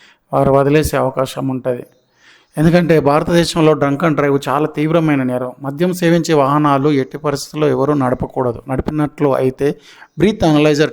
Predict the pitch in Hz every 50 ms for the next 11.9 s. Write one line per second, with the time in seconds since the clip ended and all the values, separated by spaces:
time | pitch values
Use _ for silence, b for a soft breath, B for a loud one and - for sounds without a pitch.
0 | - - 131 - - - 143 139 143 139 127 123 120 117 - 135 139 139 135 -
1 | 147 143 131 123 123 127 147 165 160 139 143 135 135 135 135 131 127 127 131 131
2 | 143 B B B B B B B B 127 135 147 151 - 170 160 147 - 151 135
3 | 135 127 127 135 131 127 127 135 139 139 139 - 156 151 147 - 143 143 151 165
4 | 165 156 160 156 151 147 139 127 143 165 180 170 - 180 - - 170 147 - 156
5 | 143 135 - 139 131 127 127 127 127 - 151 147 - 143 127 120 117 - 120 -
6 | _ B B B B B B B B B B B B B B B B - 160 170
7 | 190 196 196 180 190 185 170 156 147 139 135 127 127 127 - _ b b b b
8 | b b b b b b b - 190 196 190 190 190 190 185 185 185 180 175 170
9 | 165 160 - - 185 160 151 147 143 147 135 147 147 135 120 123 120 123 147 -
10 | - - 151 147 147 160 147 139 147 147 147 151 156 151 160 143 135 139 139 135
11 | 135 131 135 139 147 165 175 165 147 139 139 139 135 135 156 139 127 123